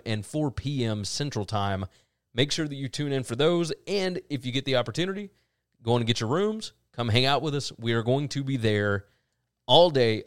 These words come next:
all night, both days, watching the N C A A tournament. There are thirty-two games going on those two days. Uh, so the morning slate will have eight games. The afternoon slate will have eight games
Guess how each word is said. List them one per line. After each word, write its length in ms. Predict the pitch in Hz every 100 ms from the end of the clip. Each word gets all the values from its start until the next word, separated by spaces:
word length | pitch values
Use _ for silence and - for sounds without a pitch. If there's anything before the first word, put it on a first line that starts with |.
| _
all 180 | - 156
night, 380 | 147 113 110 -
both 300 | 113 143 -
days, 420 | 117 110 104 101 -
watching 380 | 110 123 120 123
the 120 | 113
N 60 | 110
C 100 | 117
A 40 |
A 40 | 104
tournament. 380 | 120 127 131 -
There 180 | 117 107
are 120 | 98
thirty-two 680 | - 160 180 170 - 180
games 400 | 151 135 113 95
going 240 | 95 104 101
on 240 | 101 101 - -
those 320 | 110 120 113
two 180 | - 123
days. 440 | 98 90 85 - _ _ _ _ -
Uh, 260 | 104 95
so 260 | 98 - 117
the 200 | 107 113
morning 360 | 117 170 160 135
slate 240 | 147 147
will 120 | 135
have 180 | 135 127
eight 180 | 131 127
games. 340 | 123 120 117
The 140 | 107 123
afternoon 340 | 127 120 117
slate 240 | - 113
will 100 | 110
have 180 | 107 107
eight 220 | - 113 -
games 420 | 107 101 98